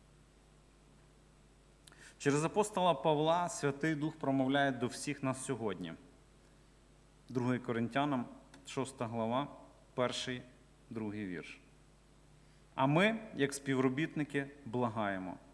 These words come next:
щоб ви Божої благодаті не брали надарма. Бо, каже, приємного часу почув я тебе, і поміг я тобі в день спасіння.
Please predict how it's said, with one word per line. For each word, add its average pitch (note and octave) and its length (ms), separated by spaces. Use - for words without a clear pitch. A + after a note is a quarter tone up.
щоб A#2+ 320
ви D3 140
Божої C#3 440
благодаті B2+ 680
не A#2 140
брали A2+ 460
надарма. G#2+ 640
Бо, C3+ 160
каже, B2 500
приємного C3 800
часу D3+ 400
почув B2+ 460
я A#2+ 180
тебе, A2 420
і D#3+ 120
поміг C#3+ 680
я B2 200
тобі B2 420
в A#2+ 80
день A2 260
спасіння. G2 680